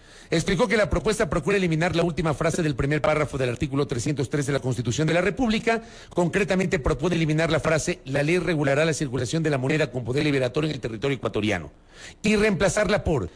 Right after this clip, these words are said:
"El dólar de los Estados Unidos de América es la moneda oficial y de libre circulación en el territorio ecuatoriano". Vean ustedes, yo no recordaba este detalle. Gracias, Sergio. Pero ¿saben cuál es el problema? Que esto que acabo de leer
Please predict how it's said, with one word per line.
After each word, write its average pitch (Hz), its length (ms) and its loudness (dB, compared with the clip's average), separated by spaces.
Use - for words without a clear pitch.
"El 185 200 0
dólar 202 300 2
de 202 80 0
los 170 140 -2
Estados 180 380 0
Unidos 180 280 0
de 175 60 0
América 170 320 0
es 170 60 2
la 170 60 2
moneda 165 240 2
oficial 170 360 0
y 170 60 2
de 156 40 2
libre 160 220 0
circulación 151 420 -2
en 160 40 0
el 147 80 -2
territorio 147 280 -2
ecuatoriano". 143 400 0
Vean 185 200 2
ustedes, 165 440 0
yo 160 140 0
no 180 80 2
recordaba 156 420 0
este 151 160 -4
detalle. 135 380 -2
Gracias, 147 320 0
Sergio. 147 260 -2
Pero 160 160 2
¿saben 220 280 0
cuál 220 160 2
es 214 140 0
el 180 60 0
problema? 156 520 0
Que 147 220 0
esto 226 260 -2
que 170 80 0
acabo 185 320 0
de 170 100 2
leer 151 400 0